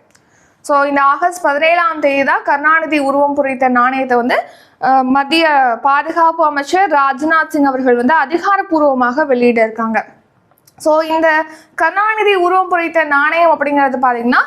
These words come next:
கருணாநிதி என்பவர் வந்து நம்ம தமிழகத்துடைய முன்னாள் முதலமைச்சர். So, அவர் பாத்தீங்கன்னா, அவருடைய நூற்றாண்டு தினத்தை ஒட்டி, நூற்றாண்டு விழாவை ஒட்டி தான் இந்த நாணயமானது வெளியிடப்படுது.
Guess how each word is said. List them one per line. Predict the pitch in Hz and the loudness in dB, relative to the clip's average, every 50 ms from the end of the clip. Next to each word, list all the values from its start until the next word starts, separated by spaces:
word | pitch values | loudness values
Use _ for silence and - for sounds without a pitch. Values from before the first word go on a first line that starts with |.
| - - - - _ _ _ | -4 -8 -20 -20 _ _ _
கருணாநிதி | - 302 294 330 349 370 370 381 349 381 370 | -4 -4 -2 0 -2 -2 -2 -2 0 0 2
என்பவர் | 359 339 339 339 339 339 330 | 2 0 0 2 0 0 0
வந்து | 320 330 349 427 | 0 -2 -2 -2
நம்ம | 466 453 359 339 311 294 285 269 254 | 0 0 2 2 2 2 2 2 0
தமிழகத்துடைய | 254 294 285 311 339 381 359 349 339 320 302 320 349 349 | 0 -2 -2 0 0 0 0 0 0 0 0 0 0 0
முன்னாள் | 311 311 302 302 302 294 311 302 | 0 0 0 2 2 2 0 0
முதலமைச்சர். | 294 277 269 277 285 269 254 247 247 - 240 247 302 427 494 | 0 -2 0 0 0 0 0 -2 -2 0 0 2 2 0 -2
So, | 480 - - 330 320 | -6 -6 -2 0 2
அவர் | 311 294 320 349 359 349 | 2 2 0 -2 -2 0
பாத்தீங்கன்னா, | 349 330 320 311 302 311 339 330 311 | 0 0 0 -2 -2 0 0 0 2
அவருடைய | 311 311 311 294 302 294 285 269 254 240 226 226 233 - - - - _ | 0 0 0 0 2 2 2 2 2 0 -2 -4 -6 -10 -18 -20 -20 _
நூற்றாண்டு | - 311 359 415 440 440 440 440 453 427 403 359 359 | -4 0 0 0 0 0 0 2 2 2 0 0 -2
தினத்தை | 294 330 320 302 294 302 294 | -2 -2 -2 -2 0 2 2
ஒட்டி, | 277 262 240 233 | 2 2 0 0
நூற்றாண்டு | 240 277 320 339 339 349 370 359 349 330 330 294 | 2 2 2 0 0 0 0 0 2 0 0 0
விழாவை | 277 285 285 277 285 285 277 277 | 0 2 2 2 0 0 0 0
ஒட்டி | 262 254 254 262 254 | 0 0 0 -2 -2
தான் | 240 294 339 | 0 0 0
இந்த | 381 339 330 349 349 | -2 -2 -4 -2 -2
நாணயமானது | 339 311 294 294 294 294 294 277 262 254 240 233 233 302 320 277 254 | 0 0 0 0 0 0 2 2 4 2 2 2 2 2 2 2 2
வெளியிடப்படுது. | 247 240 233 233 240 226 214 202 208 214 | 2 0 0 -2 -4 -4 -4 -2 -4 -4